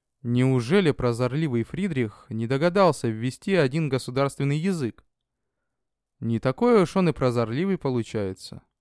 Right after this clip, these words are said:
Пройдя еще сотню метров и оказавшись у входа на пирс, херр Шмидт резко свернул направо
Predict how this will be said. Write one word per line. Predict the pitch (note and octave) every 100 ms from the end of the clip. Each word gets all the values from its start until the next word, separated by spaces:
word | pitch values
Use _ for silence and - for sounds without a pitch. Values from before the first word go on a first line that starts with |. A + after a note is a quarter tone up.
| _ _ _ _ _ _ _ _ _ _ _ _ _ _ _ _ _ _
Пройдя | - B2+ E3+ G#3+
еще | E3 C3 E3
сотню | - D3 - C3
метров | F3+ F#3+ B2 -
и |
оказавшись | A2+ A2 A#2+ B2 A#2+ - A2
у | A2+
входа | - A#2+ A2+
на | A2 A2
пирс, | - G3 F#3+ - _ _ _ _ _ -
херр | F3+ G3+ D3
Шмидт | - G3 G#3+ D#3
резко | C3 D#3+ -
свернул | C3 A#2+ A#2 A#2 A#2+
направо | A#2 C3 D#3 C#3+ A2 G2 F#2